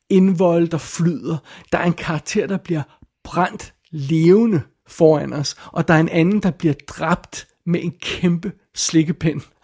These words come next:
<laughs> Og det hele bliver bare ekstra fantastisk, fordi morderne er de her store, fluffy dyrefigurer, som render rundt, øh, og med store øjne og store munde og sådan noget. Øh, øh, det er jo fantastisk. Øh, hvis man ser, ser bort fra det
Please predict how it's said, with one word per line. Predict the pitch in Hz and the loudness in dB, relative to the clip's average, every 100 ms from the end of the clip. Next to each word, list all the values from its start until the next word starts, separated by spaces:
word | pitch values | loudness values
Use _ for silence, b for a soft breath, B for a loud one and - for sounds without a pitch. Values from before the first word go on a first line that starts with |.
| - | -4
<laughs> | - - 269 - 311 - 349 - - - - - 302 | -4 -4 -4 -2 -2 -2 -6 -6 -14 -12 -10 -8 4
Og | 214 208 | 6 8
det | |
hele | 226 277 | 8 8
bliver | 277 214 | 6 4
bare | 208 - | 4 0
ekstra | 226 - 254 | -2 0 -6
fantastisk, | - 208 - 196 - 220 - | -6 -6 0 0 0 -10 -10
fordi | - 180 202 | -4 -2 2
morderne | 185 170 185 226 214 | 4 6 6 4 0
er | |
de | 170 196 | 0 0
her | 185 | 0
store, | - 185 196 | 2 2 2
fluffy | - 160 156 190 156 | 0 -2 0 -2 -2
dyrefigurer, | 175 185 196 156 185 151 | 0 0 -2 -6 -6 -6
som | 160 175 | -6 -6
render | 156 156 | -4 -6
rundt, | 147 156 175 - | -2 -2 -4 -8
øh, | 185 208 - | -8 -8 -4
og | 175 147 170 | -2 -2 -4
med | 156 | -4
store | 170 170 175 143 | 0 0 0 0
øjne | 147 170 | -2 -4
og | 165 | -4
store | - 170 175 | -4 -2 -2
munde | 151 143 175 | -2 -4 -4
og | |
sådan | 175 269 | -2 0
noget. | 415 381 359 330 - B B B B B | 0 -2 -4 -6 -8 B B B B B
Øh, | - - 147 160 | -6 -4 -4 -2
øh, | 175 | -2
det | 165 | 2
er | |
jo | 214 | 2
fantastisk. | 190 165 147 151 - 185 - - _ B B B B B B B B B B B - | 4 0 0 -4 -4 -8 -10 -18 _ B B B B B B B B B B B 2
Øh, | 170 160 | 4 4
hvis | 202 185 | 4 4
man | 208 208 | 2 0
ser, | - 220 175 - | 4 6 6 2
ser | 196 214 - - | 2 2 0 4
bort | 196 202 214 | 8 8 6
fra | 226 | -2
det | 208 | -2